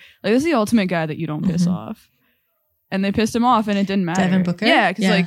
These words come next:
Speaker 1: he'll
Speaker 2: Yeah.
Speaker 1: actually start playing better.
Speaker 2: Yeah,
Speaker 1: Yeah.
Speaker 2: he will.
Speaker 1: Like, there's a lot of
Speaker 2: It's
Speaker 1: guys you can
Speaker 2: true.
Speaker 1: frustrate, and then it's like, yes. Like, you don't, <laughs> I don't really, like, want to smoke with Devin Booker. <laughs> But they do.
Speaker 2: No, you
Speaker 1: They
Speaker 2: don't.
Speaker 1: do. They do. Like, as, that's kind of like, yeah,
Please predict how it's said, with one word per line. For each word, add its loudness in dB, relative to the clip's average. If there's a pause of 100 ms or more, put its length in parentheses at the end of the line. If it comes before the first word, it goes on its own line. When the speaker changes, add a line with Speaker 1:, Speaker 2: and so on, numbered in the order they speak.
Speaker 1:
he'll -4
Speaker 2:
Yeah. 0
Speaker 1:
actually -2
start -4
playing -8
better. -14 (1400)
Speaker 2:
Yeah, -2 (200)
Speaker 1:
Yeah. -12 (100)
Speaker 2:
he 2
will. 2
Speaker 1:
Like, 2
there's 2
a 0
lot 2
of 0
Speaker 2:
It's 0
Speaker 1:
guys 2
you 2
can 0
Speaker 2:
true. -6
Speaker 1:
frustrate, -6
and -10
then -8
it's -10
like, -8
yes. -6
Like, 2
you 4
don't, 0 (320)
<laughs> -20
I -6
don't -2
really, -6
like, -8 (120)
want -6
to -10
smoke -12
with -12
Devin 0
Booker. -8
<laughs> -6 (920)
But 0
they 4
do. 4 (140)
Speaker 2:
No, -4 (120)
you 0
Speaker 1:
They 2
Speaker 2:
don't. 0
Speaker 1:
do. -4 (480)
They -2
do. -2 (180)
Like, -10
as, -10 (200)
that's -12
kind -8
of -14
like, -14
yeah, -16